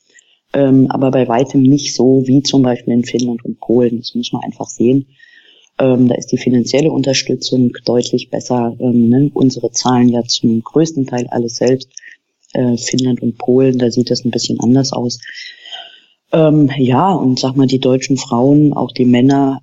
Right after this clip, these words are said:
arbeiten fast alle Vollzeit. Das darf man auch nicht vergessen, gehen nach der Arbeit noch zum Training. Ähm, bei den Polen ist es so, dass die alle in einem Sportclub quasi arbeiten, äh, der dem Trainer gehört.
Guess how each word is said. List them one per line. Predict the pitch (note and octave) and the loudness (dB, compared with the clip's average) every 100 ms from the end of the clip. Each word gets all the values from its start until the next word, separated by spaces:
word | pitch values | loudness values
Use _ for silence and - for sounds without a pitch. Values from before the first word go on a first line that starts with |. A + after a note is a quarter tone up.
| - | -6
arbeiten | B2 B2+ C#3 C3+ C3 C3+ C3+ C3 _ | -4 -2 -4 -4 -2 0 0 -4 _
fast | - - C#3+ - - | -12 -6 -4 -4 -2
alle | C3 | 0
Vollzeit. | B2 - D#3+ - G#2 A#2+ - - - | 0 -2 -4 -4 -6 -6 -8 -16 -10
Das | B2+ | -8
darf | - B2+ | -6 -6
man | B2 A2+ | -4 -2
auch | B2+ | 0
nicht | B2+ - | 0 -2
vergessen, | A2+ A2+ G#2+ B2+ | -4 -4 -2 0
gehen | B2 B2 | 2 2
nach | B2 B2+ | 0 -2
der | - - | -4 -4
Arbeit | B2 B2 | -4 -4
noch | A#2+ A2+ | -6 -6
zum | - | -8
Training. | A2+ A#2+ B2 D3+ D3 - _ _ _ _ - _ _ _ | -4 -2 0 0 -2 -6 _ _ _ _ -20 _ _ _
Ähm, | - C3 B2 A#2+ A#2 A#2 - _ - | -2 2 4 4 2 0 -10 _ -12
bei | - A#2+ | -4 0
den | A#2+ A#2+ | 0 0
Polen | - B2 D3 D3 | -2 2 4 2
ist | C#3 B2+ | 0 -2
es | C3+ - | -2 -2
so, | C3 C3+ C3+ | 0 2 2
dass | C3 - | 0 -4
die | - B2+ B2+ B2+ | -2 2 2 2
alle | - B2 | 0 0
in | C3+ B2 | 0 0
einem | - A#2+ B2+ B2 | -2 0 2 2
Sportclub | A#2+ - - D3 - - A#2 A#2+ - | 0 -2 -2 -2 -4 -8 -6 -6 -8
quasi | - A#2 A#2+ A2 A#2 | -8 -4 -4 -4 -4
arbeiten, | A#2 A#2+ B2 B2 C3 C3+ C#3 | -2 -2 -2 -2 0 2 2
äh, | C#3 B2 A#2+ A#2+ | 0 0 0 -2
der | B2+ | -2
dem | A#2+ A2+ | -2 -2
Trainer | - C3 E3 B2+ | -2 0 0 0
gehört. | G#2+ G#2 A2 C3+ | -2 -2 -4 -4